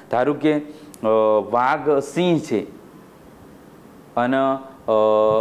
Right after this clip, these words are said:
ઘર એ બધું છે, તો એ સિંહ અને વાઘ એ બધા ઘરમાં જ આવી જાય ને એની વાત. એટલે શું કીધું? કેટલાક, બધા સોડ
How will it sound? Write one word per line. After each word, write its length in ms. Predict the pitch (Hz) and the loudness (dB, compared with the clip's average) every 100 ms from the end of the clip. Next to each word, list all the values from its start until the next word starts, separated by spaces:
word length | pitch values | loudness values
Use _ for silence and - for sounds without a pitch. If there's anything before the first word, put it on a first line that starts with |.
| 110 - - | -2 -10 -10
ઘર 400 | - 151 165 123 92 - - - - - - - - - - | -2 2 2 0 -4 -10 -20 -20 -20 -20 -20 -20 -20 -10 -2
એ 100 | 147 147 - - | 0 0 -6 -2
બધું 420 | 139 131 143 143 | 0 0 0 0
છે, 220 | - 101 82 - - - - - | -2 -10 -10 -18 -20 -20 -20 -6
તો 380 | - 131 123 - - | 0 2 2 0 2
એ 160 | 131 | 2
સિંહ 380 | 123 - 156 156 | 0 -4 0 0
અને 400 | 147 147 139 - - - 110 | 2 0 0 -4 -10 -8 -2
વાઘ 260 | 127 127 - - | 0 0 -2 -2
એ 80 | |
બધા 240 | 127 123 127 | 0 2 0
ઘરમાં 360 | 113 110 127 | -2 -2 0
જ 80 | 131 | 2
આવી 160 | 135 147 | 2 2
જાય 200 | 139 98 - - - | 0 -2 -8 -16 -4
ને 60 | 135 | 0
એની 180 | 156 | 2
વાત. 180 | 147 113 - - - | 2 0 -4 -14 -8
એટલે 220 | 131 139 | -2 0
શું 180 | 151 170 | 0 0
કીધું? 360 | 135 127 127 - | 0 -2 -2 -2
કેટલાક, 440 | 139 135 143 113 | -4 0 -2 -2
બધા 340 | 120 117 127 147 | -2 0 2 0
સોડ 240 | 139 | 0